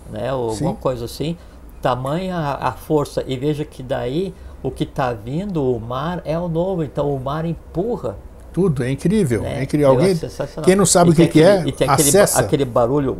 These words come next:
Speaker 1: Uau.
Speaker 2: Tem, na internet tem
Speaker 1: É,
Speaker 2: pororoca,
Speaker 1: o barulho
Speaker 2: assista.
Speaker 1: da pororoca,
Speaker 2: Uh.
Speaker 1: ele se equipara, isso é muito interessante essa analogia aqui, <coughs> a partir do termo que você tá dizendo,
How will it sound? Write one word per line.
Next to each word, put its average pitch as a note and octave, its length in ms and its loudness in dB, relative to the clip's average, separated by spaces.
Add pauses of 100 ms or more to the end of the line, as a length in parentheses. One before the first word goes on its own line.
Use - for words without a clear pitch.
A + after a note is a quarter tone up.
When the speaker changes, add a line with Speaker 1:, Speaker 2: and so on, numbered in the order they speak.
(120)
Speaker 1:
Uau. - 520 -14
Speaker 2:
Tem, B2+ 340 0
na C3 140 0
internet C#3 580 2
tem F#3 240 4
Speaker 1:
É, - 140 -10
Speaker 2:
pororoca, C3 360 6
Speaker 1:
o B2+ 100 6
barulho C3 180 4
Speaker 2:
assista. D3 260 4
Speaker 1:
da G#2 80 -2
pororoca, A#2+ 560 0
Speaker 2:
Uh. C#3 240 2 (260)
Speaker 1:
ele C#3 200 -2
se - 220 -6
equipara, D#3 760 -2
isso B2+ 240 -8
é - 20 -10
muito D#3 220 -8
interessante C#3+ 480 -8
essa - 120 -10
analogia A2+ 440 -6
aqui, - 220 -8 (100)
<coughs> - 240 -8
a A#2 60 -8
partir A#2+ 240 -8
do A#2+ 60 -10
termo A#2 200 -8
que - 60 -20
você - 80 -6
tá A2 80 -4
dizendo, G#2+ 220 -8